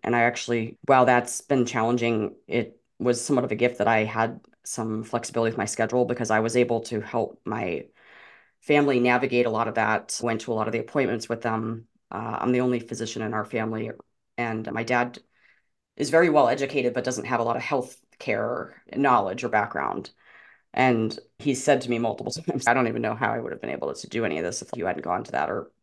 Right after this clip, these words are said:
gone on this phone call or, or all that." So that was, I was really grateful to be able to, be able to show up for my family like that. And I don't think I would have been able to, even just as a person, I don't know if I would have been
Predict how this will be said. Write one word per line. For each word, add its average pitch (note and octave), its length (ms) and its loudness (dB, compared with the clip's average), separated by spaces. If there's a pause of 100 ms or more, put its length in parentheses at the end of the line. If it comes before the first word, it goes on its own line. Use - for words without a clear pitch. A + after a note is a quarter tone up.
gone B2 220 2
on A2 80 2
this A2+ 140 -4
phone A#2 260 0
call A2 300 -2
or, G2+ 100 -6
or B2+ 160 -2
all A2 100 -2
that." D#2 220 -2
So D3 100 -2
that D3 160 6
was, D3 220 0 (640)
I D3 120 4
was C#3 160 4
really B2+ 460 2 (260)
grateful A#2+ 400 0
to - 80 -10
be A#2+ 100 -2
able A2 140 -2
to, A#2+ 200 -6 (680)
be B2+ 140 0
able A2 160 0
to A2+ 180 -2 (160)
show B2+ 280 4
up A#2+ 220 4 (280)
for - 140 -8
my A#2+ 120 -4
family A#2 300 -2
like C#2+ 240 -6
that. - 280 -4 (640)
And B2+ 120 -4
I - 40 2
don't A#2+ 120 0
think C3 140 -4
I B2 60 2
would A2+ 140 -4
have G#2 60 -10
been G2 120 -4
able G2+ 220 -8
to, - 40 -16 (380)
even C#3+ 220 0
just B2+ 300 -6 (400)
as D3 100 2
a - 40 -6
person, F#3 400 4
I D3+ 60 6
don't D3+ 300 2 (240)
know D#3 200 6
if D3 100 2
I C#3+ 100 6
would D3 140 2
have C#3+ 140 0
been B2+ 400 -2